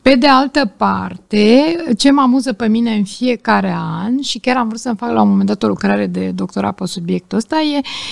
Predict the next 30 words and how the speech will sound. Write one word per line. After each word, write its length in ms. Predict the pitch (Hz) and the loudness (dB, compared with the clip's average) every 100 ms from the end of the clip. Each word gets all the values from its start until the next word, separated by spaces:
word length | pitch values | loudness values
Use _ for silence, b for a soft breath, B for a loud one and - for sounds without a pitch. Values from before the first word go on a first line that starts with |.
| B - | B 0
să 180 | - | 4
iei 260 | 254 302 349 | 6 6 2
filmele 520 | - 269 285 240 196 | 2 2 4 4 4
astea 420 | 175 160 170 - 269 | 4 0 -2 -4 -4
și 80 | |
să 120 | - 220 | 0 4
vezi 240 | 262 277 | 4 2
subiectele 640 | 254 202 233 - 226 202 | -2 -2 -2 0 2 4
lor 320 | 180 175 220 294 | 4 4 2 0
și 140 | - | -2
să 160 | - 226 | 0 2
vezi 360 | 285 311 - | 2 2 -2
cât 120 | - | -2
de 180 | 226 233 | 2 2
bine 300 | 202 262 269 | 2 0 -2
se 160 | 240 226 | -2 2
împletesc 520 | 208 214 202 269 - | 2 4 0 0 -2
cu 100 | 240 | -2
tot 200 | - 294 | 0 0
ce 100 | 262 | 0
s-a 220 | - 220 | -2 2
întâmplat 500 | 202 196 196 226 233 | 2 2 -2 -2 -2
în 140 | 214 208 | 0 0
anul 220 | 208 190 | 0 -2
respectiv 640 | 190 - 185 - - 151 _ B B B B | -4 -8 -10 -8 -8 -8 _ B B B B
și 200 | - 196 | 2 4
cât 180 | - 202 | 4 4
de 140 | 220 | 4
mult 360 | 208 220 233 - | 4 4 0 -2
seamănă, 680 | - 185 180 220 247 311 | 0 2 2 2 2 0